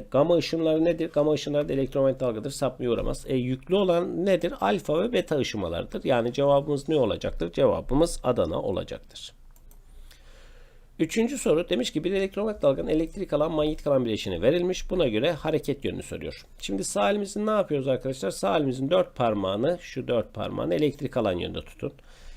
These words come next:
E, avuç içi manyetik alanı gösterecek şekilde döndürdüğünüz zaman, yani avuç içi bu yöne bakacaksa baş parmağımız ne yapacaktır? İşte baş parmağımız da şu artı Z yönünü gösterecektir. Yani bu elektromanyetik dalganın hareket yönü neresidir?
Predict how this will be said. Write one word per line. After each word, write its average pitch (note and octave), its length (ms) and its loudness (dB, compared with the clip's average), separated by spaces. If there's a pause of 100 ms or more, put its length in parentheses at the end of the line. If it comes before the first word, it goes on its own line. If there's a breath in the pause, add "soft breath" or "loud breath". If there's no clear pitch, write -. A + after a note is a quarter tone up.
(180 soft breath)
E, C3+ 100 4
avuç G3 420 2
içi F#3+ 280 0
manyetik F3 540 0
alanı F3 240 4
gösterecek D#3+ 600 0
şekilde D3+ 500 0
döndürdüğünüz C#3+ 760 4
zaman, A#2+ 280 2
yani G#2+ 180 4
avuç B2 360 -2
içi B2 220 -4
bu C3+ 80 4
yöne G2+ 240 4
bakacaksa G2 720 -4
baş F3+ 200 4
parmağımız D3 520 2
ne E3 100 0
yapacaktır? G#2+ 540 -2
İşte - 260 -4
baş F3+ 200 0
parmağımız G2+ 600 -2
da G3+ 280 4
şu - 280 -8
artı D#3+ 460 -2
Z D3+ 100 -6
yönünü G#2+ 440 4
gösterecektir. - 720 -8
Yani C#3 260 2
bu D3+ 80 4
elektromanyetik C#3+ 580 0
dalganın B2 260 2
hareket B2+ 500 -2
yönü A#2 180 2
neresidir? B2+ 580 -2